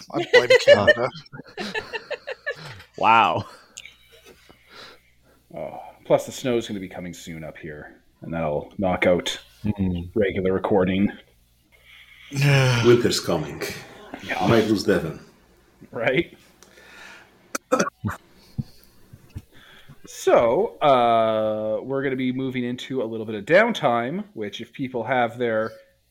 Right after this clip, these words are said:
Speaker 3: Fellowship playbook, you know, move summary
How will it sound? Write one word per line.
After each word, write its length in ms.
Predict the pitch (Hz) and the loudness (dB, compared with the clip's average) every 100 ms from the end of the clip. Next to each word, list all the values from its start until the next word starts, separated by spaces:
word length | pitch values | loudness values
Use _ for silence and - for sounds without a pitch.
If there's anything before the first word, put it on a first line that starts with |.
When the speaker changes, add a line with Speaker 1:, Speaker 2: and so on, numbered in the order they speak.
| _ | _
Speaker 3:
Fellowship 840 | - 151 139 131 - 131 120 - - _ | 0 0 0 -4 -2 -2 -2 -8 -20 _
playbook, 880 | - 165 151 143 139 127 135 123 127 - - - | -12 -4 -2 0 -2 0 0 0 -4 -18 -14 -8
you 80 | |
know, 440 | 123 110 107 110 - | -6 -4 -4 -8 -12
move 420 | - 117 131 131 131 | -8 -4 -2 -2 -6
summary 680 | - 143 156 127 127 156 | -4 -2 -2 -2 -4 -8